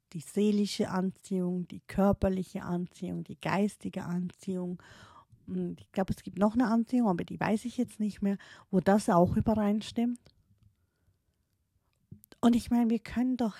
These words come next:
geistig und seelisch erst sagen, dass es passt, wenn wir uns selbst finden oder wenn wir uns selbst gefunden haben.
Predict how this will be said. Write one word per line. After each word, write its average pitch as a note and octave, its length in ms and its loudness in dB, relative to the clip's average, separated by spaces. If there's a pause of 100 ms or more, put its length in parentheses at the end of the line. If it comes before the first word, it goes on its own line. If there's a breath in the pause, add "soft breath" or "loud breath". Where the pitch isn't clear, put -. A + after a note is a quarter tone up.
geistig A#3+ 520 -2
und G#3 160 0
seelisch A3+ 540 -2
erst G#3+ 420 -6 (100)
sagen, G#3+ 500 -2 (1800 soft breath)
dass G#3+ 200 0
es F#3 220 -10
passt, - 520 -4 (120)
wenn G3 240 0
wir A3 140 0
uns F#3+ 220 -4
selbst - 400 -2
finden E3+ 380 -4
oder F#3+ 240 -2
wenn F3+ 160 2
wir F3+ 120 -2
uns E3+ 200 -4
selbst - 320 -2
gefunden F#3 500 -8
haben. D#3+ 260 -8